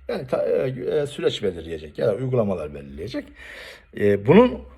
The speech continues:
günümüzün koşullarında bunun uygulama şansı var mı yok mu? O da ayrı. Bunu da yine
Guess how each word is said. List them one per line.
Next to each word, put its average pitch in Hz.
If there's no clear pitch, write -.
günümüzün 226
koşullarında 147
bunun 127
uygulama 110
şansı 104
var 104
mı 101
yok 107
mu? 277
O 247
da -
ayrı. 135
Bunu 196
da 110
yine 98